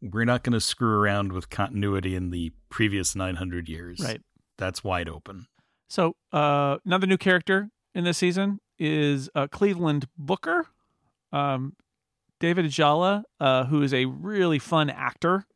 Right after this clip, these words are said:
Speaker 2: And,
Speaker 1: Oh, yeah.
Speaker 2: uh, this is a, this is a different kind of character, uh, than we usually see on Star Trek,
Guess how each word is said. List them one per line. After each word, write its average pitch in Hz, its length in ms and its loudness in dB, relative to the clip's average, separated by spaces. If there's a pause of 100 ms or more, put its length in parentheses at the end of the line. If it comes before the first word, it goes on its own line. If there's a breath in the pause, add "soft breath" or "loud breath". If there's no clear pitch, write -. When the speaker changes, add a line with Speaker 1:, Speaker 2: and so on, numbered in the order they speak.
(120)
Speaker 2:
And, 147 360 -2
Speaker 1:
Oh, - 140 -16 (100)
yeah. - 140 -8
Speaker 2:
uh, 135 40 2
this 165 220 -2
is 156 100 0
a, 151 160 4
this 170 220 0
is 160 100 0
a 143 80 4
different 160 360 -2
kind 233 240 -2
of 254 100 -6
character, 247 480 -2 (420 loud breath)
uh, 170 260 4
than 190 240 -2
we 196 80 0
usually 196 380 0
see 202 200 -2
on 196 120 0
Star 247 220 -2
Trek, 180 320 0